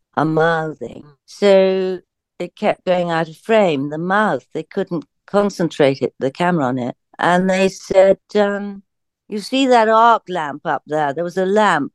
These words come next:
up and s-, w-, was clamped in above our heads, shining down, you know. He said, "Take that lamp out of that clamp and clamp her head." So they screwed my head into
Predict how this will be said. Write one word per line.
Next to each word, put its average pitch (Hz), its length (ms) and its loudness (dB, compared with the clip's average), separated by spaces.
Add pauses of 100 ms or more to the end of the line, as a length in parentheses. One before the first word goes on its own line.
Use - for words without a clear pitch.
up 151 280 -4
and 151 260 -6 (180)
s-, - 160 -20
w-, 123 240 -8
was 143 180 -12
clamped 165 560 0
in 147 360 2 (520)
above 151 340 -2
our 147 180 2
heads, 151 460 -4
shining 143 420 -4
down, 127 420 -2
you 139 60 -10
know. 139 160 -10 (240)
He - 80 -12
said, 180 240 -4
"Take 262 280 2
that 220 260 2
lamp 190 460 0 (100)
out 165 240 -8
of 147 100 -20
that 165 320 -2
clamp 156 420 -6 (440)
and 175 260 -8
clamp 196 440 0
her 185 180 0
head." 170 440 0
So 190 280 -2
they 170 160 0
screwed 202 480 -2
my 170 260 0
head 170 380 -4
into 147 280 -8